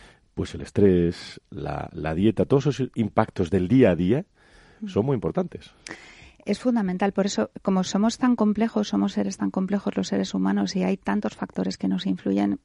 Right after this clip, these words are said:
Speaker 2: esa es la idea de la medicina integrativa, intentar abordarlos, si no se puede todos, porque todo no se puede, el todo no existe, pero sí por lo menos la mayoría de esos factores.
Speaker 1: Seguimos hablando de pacientes. Eh, déjame, doctora, que salude a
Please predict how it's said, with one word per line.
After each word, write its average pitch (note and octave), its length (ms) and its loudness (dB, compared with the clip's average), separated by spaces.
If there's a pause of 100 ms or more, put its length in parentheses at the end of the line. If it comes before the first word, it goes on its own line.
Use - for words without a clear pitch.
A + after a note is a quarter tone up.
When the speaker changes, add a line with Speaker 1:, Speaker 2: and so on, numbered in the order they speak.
Speaker 2:
esa G#3 220 -2
es G3+ 40 -2
la F#3 140 -2
idea F#3 160 -2
de F#3 80 -2
la F3+ 100 -4
medicina F#3 320 -2
integrativa, F#3 460 -2
intentar G3 380 -2
abordarlos, G3+ 720 0 (500)
si - 160 -8
no F3 80 0
se E3+ 140 -6
puede F3+ 240 -2
todos, A3+ 400 -2
porque - 320 -10
todo F#3 320 0
no F3 100 -2
se E3+ 140 -6
puede, G3 320 -4
el G#3+ 100 -8
todo F#3 200 -2
no F3+ 80 -2
existe, - 440 -6 (380)
pero F#3+ 180 2
sí F#3 160 -2
por F#3+ 160 0
lo G3 60 2
menos F#3+ 240 -2
la F#3+ 80 -2
mayoría F#3 340 0
de F#3 60 -2
esos F#3+ 200 -6
factores. - 640 -8
Speaker 1:
Seguimos E3 340 8
hablando F#3 220 8
de E3 80 8
pacientes. A2 560 4
Eh, G#2 160 8
déjame, D3+ 520 4
doctora, C3+ 320 8
que C3 100 0
salude B2 560 8
a F2 720 2